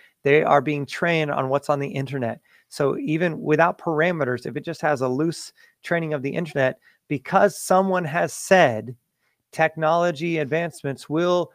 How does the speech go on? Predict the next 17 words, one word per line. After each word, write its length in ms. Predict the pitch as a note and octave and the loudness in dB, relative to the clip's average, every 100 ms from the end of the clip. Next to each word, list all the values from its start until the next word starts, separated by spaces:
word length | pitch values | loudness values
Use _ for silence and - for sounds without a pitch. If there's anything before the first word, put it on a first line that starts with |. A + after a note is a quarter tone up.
| _ - | _ -2
result 580 | D3+ A#2+ E3 D#3+ D3+ | -2 0 2 2 0
in 120 | - C3 | -6 -8
communicating 680 | C#3+ D#3 F3+ - D3 C#3 | -8 -6 -6 -6 -6 -4
with 120 | C#3+ | -6
disembodied 580 | D3 E3 D3+ C#3+ D3+ D3 | -6 -6 -6 -2 -2 -2
Nephilim 680 | B2+ D#3+ - C3+ A#2+ A#2 D3+ - _ _ | -6 -8 -6 -6 -4 -4 -6 -12 _ _
on 160 | C#3+ D3 | -2 0
the 80 | D3 | -2
internet, 580 | D3+ F3+ C3+ A2 - _ _ _ _ | -4 -2 -2 -2 -4 _ _ _ _
the 120 | E3 | 0
model 600 | D3+ E3 F3+ G#3+ F3+ E3+ | 2 2 4 4 4 4
machine 680 | E3 D#3 - - G#3+ F3+ D3+ | 0 -4 -4 -2 0 0 0
knows 300 | D3+ G3 G#3+ E3 | 2 2 2 -2
that 100 | - | 0
that's 300 | F3 F3+ E3 | -2 -2 -6
an 80 | |
opinion, 720 | C#3+ - G3 G#3 D#3+ A2+ C3+ | -8 -6 -4 -2 -2 -6 -10